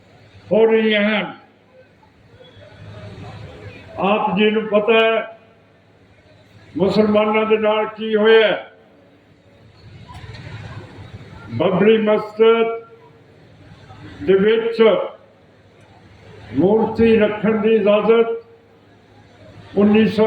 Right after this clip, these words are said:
ਛਿਆਸੀ ਦੇ ਵਿੱਚ ਕਾਂਗਰਸ ਦੇ ਪ੍ਰਾਈਮ ਮਿਨਿਸਟਰ ਰਾਜੀਵ ਗਾਂਧੀ ਨੇ ਦਿੱਤੀ ਸੀ।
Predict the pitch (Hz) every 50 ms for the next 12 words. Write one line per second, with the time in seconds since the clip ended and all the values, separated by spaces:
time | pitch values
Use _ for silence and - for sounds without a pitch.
0 | 214 - - - 190 202 208 208 - - 220 226 202 214 214 196 208 453 226 226
1 | - - - - - - - _ _ _ _ _ _ _ _ _ _ _ - _
2 | _ _ - - - - - - - - 175 202 208 214 214 214 220 220 226 -
3 | - - 185 208 220 226 226 226 226 226 226 226 - - - - - _ _ _
4 | _ _ _ _ _ _ _ _ _ _ _ _ _ - - 175 180 190 202 214
5 | 214 208 208 214 220 220 190 - - 214 220 214 202 196 185 170 214 214 220 196
6 | 190 180 - 214 214 220 214 233 226 214 226 220 202 208 202 - - 214 208 175
7 | - 208 208 196